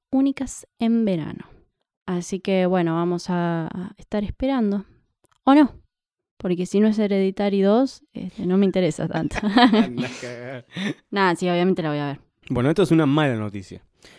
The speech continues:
Speaker 2: Porque Tales for a Halloween Night de John Carpenter, de John Carpenter fue can-,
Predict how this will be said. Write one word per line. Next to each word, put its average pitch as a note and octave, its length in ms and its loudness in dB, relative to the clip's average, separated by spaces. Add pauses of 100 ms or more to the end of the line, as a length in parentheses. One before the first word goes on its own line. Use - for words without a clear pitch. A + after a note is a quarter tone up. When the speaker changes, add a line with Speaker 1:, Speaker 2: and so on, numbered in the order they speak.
(140)
Speaker 2:
Porque A#2 440 2
Tales E3 300 2
for C3+ 180 0
a A#2 40 2
Halloween B2+ 420 2
Night C3+ 380 0
de A#2 200 -8
John C3+ 180 -2
Carpenter, D3 480 -2 (200)
de A2+ 200 -4
John C3 400 0
Carpenter B2+ 420 -4
fue D#3+ 240 -2
can-, E3 260 -2